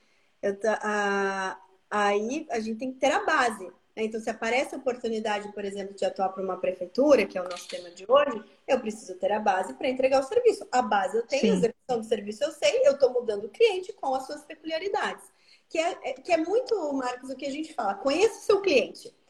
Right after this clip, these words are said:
Speaker 1: Né? Você tem que conhecer o cliente pra, pra que
Speaker 2: Total.
Speaker 1: você vai atuar. Então, aqui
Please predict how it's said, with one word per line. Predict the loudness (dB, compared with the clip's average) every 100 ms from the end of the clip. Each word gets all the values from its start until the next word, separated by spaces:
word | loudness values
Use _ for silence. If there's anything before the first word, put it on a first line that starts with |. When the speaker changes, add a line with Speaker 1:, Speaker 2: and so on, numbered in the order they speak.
| _ _ -2
Speaker 1:
Né? | -2
Você | -2
tem | -2
que | -2
conhecer | 0 0 0 0 2
o | 2
cliente | 2 0 0 0
pra, | 0 0
pra | 2 2
que | 4
Speaker 2:
Total. | 6 6 6 0 -12
Speaker 1:
você | -12 -2
vai | 2 2
atuar. | 0 -6
Então, | -6 -6
aqui | -6 -6